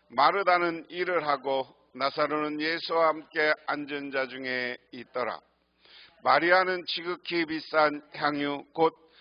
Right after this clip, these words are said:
순전한 한나드 한 근을 가져다가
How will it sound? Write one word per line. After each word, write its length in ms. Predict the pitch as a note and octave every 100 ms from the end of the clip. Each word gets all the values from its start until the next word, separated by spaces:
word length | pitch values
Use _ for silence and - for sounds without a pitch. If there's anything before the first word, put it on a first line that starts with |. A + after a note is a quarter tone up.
| - -
순전한 760 | - F#3 F#3+ F#3 E3+ E3+ E3 -
한나드 760 | - F#3 F#3 F3+ E3 E3+ D#3+ -
한 320 | - F#3 F#3+
근을 380 | E3+ E3 D#3+ D3
가져다가 600 | C#3 C3+ B2 A2+ F2